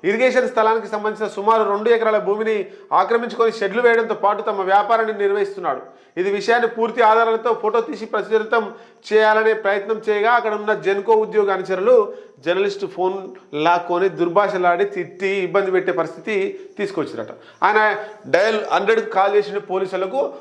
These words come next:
ఒక గంట అయినా కూడా ఎలాంటి స్పందన పోలీసుల నుండి రాలేదు.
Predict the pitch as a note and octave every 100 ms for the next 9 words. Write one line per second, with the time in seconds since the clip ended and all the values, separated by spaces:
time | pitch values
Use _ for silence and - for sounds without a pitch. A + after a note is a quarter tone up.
0 | - E3 D#3 F#3 G#3 A#3+ C#4 B3 A3+ -
1 | D#3+ G3+ A#3 A3+ A#3+ A#3 G3 - - F#3+
2 | G#3 A3+ A3 B3 A#3+ A#3 - - F#3+ A3+
3 | A3+ - G3 A3+ A3+ A3+ G3+ G3 A#3 G#3
4 | G#3+ G#3+ C#3